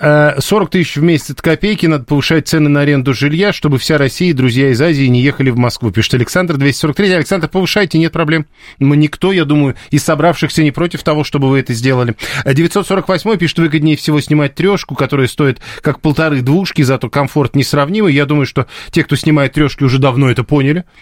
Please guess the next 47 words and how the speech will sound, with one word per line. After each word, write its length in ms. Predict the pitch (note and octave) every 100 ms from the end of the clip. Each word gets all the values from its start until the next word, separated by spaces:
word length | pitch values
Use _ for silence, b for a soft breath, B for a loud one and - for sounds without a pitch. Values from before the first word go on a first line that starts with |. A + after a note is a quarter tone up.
| b
Немного 460 | D3 D#3+ E3+ C#3
добавляешь, 640 | C#3+ C#3+ D3 F3 G3+ - C3+
а, 160 | B2+ - B B
э, 120 | B2
счастья, 520 | - E3+ D3+ - C3
а, 220 | C3+ C#3
огромное 500 | C#3+ C#3 C#3 D3 C#3+
количество. 400 | C#3+ D#3+ E3+ -
Григорий 380 | C#3+ D3 D#3+ F#3+
восемьсот 400 | C#3+ - C3+ C#3
пятьдесят 220 | - D#3+
девятый 400 | C#3 D#3+ D#3 C3+ B B
напоминает, 460 | D3+ C#3+ D#3 D#3+ C3+
что 160 | - C#3+
весной 320 | D3 E3+ D#3
двадцать 260 | C#3+ C#3
второго 300 | - D#3+ G3
года 240 | E3+ D#3 C3+
доллар 300 | B2 D#3 C#3
был 180 | C3 C3+
по 120 | C3
пятьдесят 480 | - C3 C3 D#3 -
пять, 180 | G3
но 220 | - C#3+ - B B
никто 280 | D3 - D#3+
не 80 |
снижал. 340 | C#3+ E3+ D#3 F#3
Просто 360 | D#3 - - - B
я 140 | C#3+ D#3
подозреваю, 440 | D#3 D3 D#3+ D#3+
что 160 | - C#3
даже 240 | D3 C3+
если 220 | D3+ -
бы 100 | C#3+
связь 360 | C#3+ D#3+ C3 F#2
была, 360 | A2 C#3 E3+
то, 280 | D#3 C3+ B2 - B
э, 140 | - B2+
при 320 | C3 B2+ A#2
долларе 420 | A2 D3+ C#3 B2+
по 120 | -
пятьдесят 480 | - C3+ C3+ D3+ C#3
пять 180 | E3 -
вряд 220 | D3 A#2+
ли 40 |
кто-то 280 | A#2+ C3+ A#2+
бы 140 | A#2+